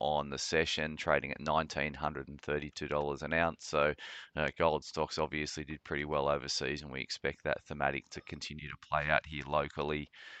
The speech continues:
uh, today. Uh, in terms of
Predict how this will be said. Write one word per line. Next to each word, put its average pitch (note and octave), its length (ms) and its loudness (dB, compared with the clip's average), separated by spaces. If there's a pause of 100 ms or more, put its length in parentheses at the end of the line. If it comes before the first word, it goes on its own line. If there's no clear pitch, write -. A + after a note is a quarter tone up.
(160)
uh, D2+ 240 8 (120)
today. E2+ 520 10 (420)
Uh, D#2+ 300 8 (100)
in F2 220 -2
terms F2 580 2
of D2+ 380 4